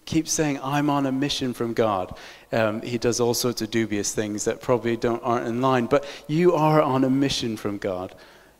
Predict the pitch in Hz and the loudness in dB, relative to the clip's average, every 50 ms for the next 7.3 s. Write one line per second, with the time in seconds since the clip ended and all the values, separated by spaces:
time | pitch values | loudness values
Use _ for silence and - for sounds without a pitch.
0 | _ _ - - 131 123 127 127 120 - - - - 151 143 143 143 135 139 - | _ _ -8 -6 -4 -4 -2 -4 -4 -6 -6 -4 0 2 4 4 4 4 2 0
1 | 110 107 110 - 117 107 107 107 - - - 143 135 - 127 120 120 123 - - | 0 0 0 -2 -6 -6 -6 -6 -6 0 0 0 0 0 0 -2 -2 -2 -2 -2
2 | - - - - 131 113 107 104 98 95 - - - - - - - 131 131 131 | -2 -2 0 2 2 2 2 0 0 -2 -4 -10 -18 -18 -14 -4 0 2 4 4
3 | 123 120 117 - - 110 107 104 - - 104 92 95 92 95 - - _ _ _ | 6 4 4 4 2 -4 -4 -4 -4 -6 -8 -10 -10 -12 -14 -18 -20 _ _ _
4 | _ _ _ _ _ _ _ _ - - 123 - - - 156 147 143 143 147 147 | _ _ _ _ _ _ _ _ -10 -10 -10 -10 -6 -2 0 2 2 4 2 2
5 | 147 156 127 120 - - - 123 117 110 107 - - - 107 98 95 92 90 - | 0 -2 -4 -8 -8 -4 -2 0 0 0 0 -4 -6 -8 -8 -10 -10 -12 -14 -20
6 | _ _ _ _ _ _ - 117 110 104 107 107 104 104 104 101 95 90 87 87 | _ _ _ _ _ _ -6 -6 -4 -2 -2 -2 -2 -2 -2 -4 -6 -6 -8 -8
7 | 87 - - - - | -8 -8 -8 -10 -10